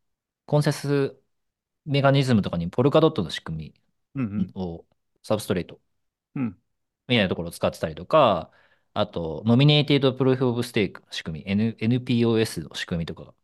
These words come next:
Speaker 1: 入ってたりするんですけど、技術的に、そのディーエーレイヤー的な技術的にも、あの、アップアイディーっていう仕組みがあってですね、
Speaker 2: うんうん。
Speaker 1: アベイルのデータのヘッダーに、ちょ、インデックスを含めると。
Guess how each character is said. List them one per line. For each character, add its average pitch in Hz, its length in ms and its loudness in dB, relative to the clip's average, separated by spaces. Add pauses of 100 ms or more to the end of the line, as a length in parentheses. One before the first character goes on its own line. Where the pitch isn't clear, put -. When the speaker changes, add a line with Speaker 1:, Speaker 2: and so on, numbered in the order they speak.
Speaker 1:
入 185 100 -2
っ 185 40 -6
て - 80 -20
た - 100 -12
り - 120 -20 (180)
す - 160 -4
る 85 140 -2
ん 76 40 -12
で 71 60 -16
す - 80 -20
け 85 80 -14
ど、 85 280 -10 (580)
技 147 140 -2
術 202 240 -6
的 196 240 2
に、 185 100 0
そ 165 80 2
の 156 120 4
デ 156 100 2
ィ 190 120 6
ー 202 60 8
エ 202 40 6
ー - 20 4
レ 202 140 6
イ - 20 6
ヤ 202 80 6
ー - 40 4
的 190 320 -2
な 180 340 2 (220)
技 151 220 -2
術 - 280 -12
的 160 240 -2
に 160 120 2
も、 101 420 2
あ 101 100 0
の、 92 260 0
ア - 40 -2
ッ - 120 -18
プ 208 140 6
ア 208 80 4
イ 220 100 2
デ 214 60 0
ィ 190 100 4
ー - 20 -6
っ - 40 -12
て - 140 -8
い - 40 -4
う - 20 -8
仕 - 120 -8
組 87 120 -2
み 78 60 -6
が - 140 -10
あ - 60 -2
っ - 100 -6
て - 100 -14
で - 80 -14
す 151 100 -8
ね、 127 180 -4
Speaker 2:
う 117 40 -2
ん - 40 -2
う - 20 -6
ん。 - 60 -12 (680)
Speaker 1:
ア 147 100 2
ベ 214 80 6
イ - 20 6
ル 160 60 4
の 117 80 4
デ 123 160 2
ー 123 40 -8
タ 139 120 4
の 127 260 -2 (200)
ヘ 123 120 -2
ッ 120 100 -8
ダ 139 200 6
ー - 20 4
に、 120 440 0 (440)
ち - 60 -8
ょ、 104 60 -2
イ 151 100 4
ン 180 100 8
デ 185 100 6
ッ 190 120 -16
ク - 80 -8
ス 165 120 0
を 139 40 2
含 - 180 0
め 117 80 2
る 87 60 -4
と。 - 160 -16